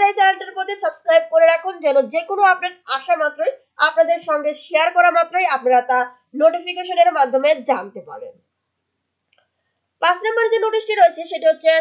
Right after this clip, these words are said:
সদ্য এইচএসসি pass করা শিক্ষার্থীদের জন্য honors প্রথম বর্ষে দুই হাজার বাইশ তেইশ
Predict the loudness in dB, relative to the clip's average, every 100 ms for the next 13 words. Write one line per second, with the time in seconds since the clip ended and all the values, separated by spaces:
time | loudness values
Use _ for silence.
0 | 0 2 2 2 2 4 4 2 -6 -6
1 | -4 -2 -2 -2 0 0 -2 -14 -8 -8
2 | -2 0 2 -2 -4 -4 -2 -4 -2 -4
3 | -6 -4 -4 -4 2 4 2 0 0 0
4 | -10 _ _ _ 0 2 4 6 4 2
5 | 2 2 -2 -8 -8 -8